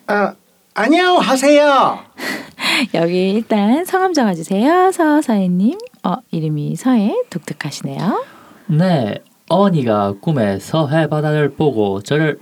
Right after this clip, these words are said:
Speaker 3: 낳으셨대요. 그런데 하필 성이 서씨네요.
Speaker 2: <laughs> 그러시군요.
Speaker 3: 저 사실은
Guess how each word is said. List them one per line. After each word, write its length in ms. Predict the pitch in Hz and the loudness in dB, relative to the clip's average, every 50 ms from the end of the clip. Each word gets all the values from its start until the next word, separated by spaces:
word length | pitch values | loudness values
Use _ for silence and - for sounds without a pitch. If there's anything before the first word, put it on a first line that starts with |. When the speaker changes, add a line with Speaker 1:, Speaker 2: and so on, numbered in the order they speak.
| - - | -8 -4
Speaker 3:
낳으셨대요. 680 | 160 175 185 175 139 - - 110 - - - 98 - 101 - - - - - - - - - - - - - | -2 0 2 2 0 0 -2 -6 -6 -6 -6 -6 -6 -6 -6 -8 -10 -14 -16 -18 -18 -18 -18 -20 -20 -8 -2
그런데 680 | - 180 190 190 185 185 196 185 165 143 120 107 107 - _ - | 0 2 2 2 2 2 4 4 2 2 0 -2 -6 -10 _ -4
하필 640 | - 170 165 170 185 175 170 160 147 123 117 110 | -2 -2 -2 0 0 2 2 2 2 2 0 -4
성이 500 | - - - 160 160 160 156 143 117 107 101 | -4 -2 -2 0 2 2 2 0 0 -2 -4
서씨네요. 760 | - - 165 180 170 - - 170 151 131 110 98 95 92 87 - - - - - 233 185 202 | -2 -2 -2 -2 -2 -2 -2 -2 -2 0 -2 -2 -4 -4 -6 -8 -8 -6 -2 -2 -2 -2 -2
Speaker 2:
<laughs> 440 | 190 - - - 403 381 320 233 - - | -4 -4 -4 -4 -4 -4 -4 -6 -8 -6
그러시군요. 720 | - 196 190 190 - - 156 147 147 160 214 339 370 330 254 - - - - - - - _ _ _ _ _ _ _ _ _ _ - - - 196 220 220 214 98 92 - - - - - | -4 -4 -4 -4 -4 -6 -8 -6 -4 -4 -2 -2 -4 -4 -8 -10 -14 -20 -20 -20 -20 -20 _ _ _ _ _ _ _ _ _ _ -20 -18 -14 -12 -10 -8 -8 -8 -8 -10 -14 -18 -20 -16
Speaker 3:
저 640 | - - - 117 113 123 135 139 135 104 90 101 117 - | -10 -4 -2 0 0 0 0 0 0 -2 -4 -6 -10 -16
사실은 760 | - - - 131 139 139 - 151 147 180 180 151 110 98 - | -12 -6 -4 -4 -2 -2 0 0 2 2 0 0 -2 -6 -8